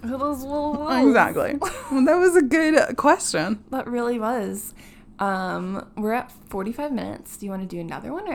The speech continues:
Speaker 1: end it there?
Speaker 2: Mm.
Speaker 1: <laughs>
Speaker 2: Hmm.
Speaker 1: I feel like we end, if we end it here,
Speaker 2: Mm-hmm.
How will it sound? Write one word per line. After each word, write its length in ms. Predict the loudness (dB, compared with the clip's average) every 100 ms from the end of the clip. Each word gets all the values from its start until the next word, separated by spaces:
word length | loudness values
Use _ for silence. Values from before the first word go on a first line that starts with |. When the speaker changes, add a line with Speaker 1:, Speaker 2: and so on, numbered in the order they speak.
| -10
Speaker 1:
end 140 | -14
it 120 | -14
there? 280 | -12 -12 -12 -16 -20 -20 -20 -20 _ -20 _ _ -2
Speaker 2:
Mm. 920 | 2 4 4 4 4 2 -2 -8 -12 -16
Speaker 1:
<laughs> 1040 | -20 -20 -20 -20 -20 _ _ -20 -20 -12
Speaker 2:
Hmm. 1300 | -8 -4 -2 0 6 8 8 8 4 0 -2 -4 -6 -12 -20 -20 -20 -20 -20 -18 -4
Speaker 1:
I 100 | -2
feel 160 | 2 4
like 160 | 4
we 180 | 2 0
end, 320 | -2 -2 -2 -6 -10 -4
if 200 | -2 -2
we 120 | -4
end 200 | -2 -4
it 80 | -4
here, 380 | -6 -4 -2 -2
Speaker 2:
Mm-hmm. 320 | -2 0 -2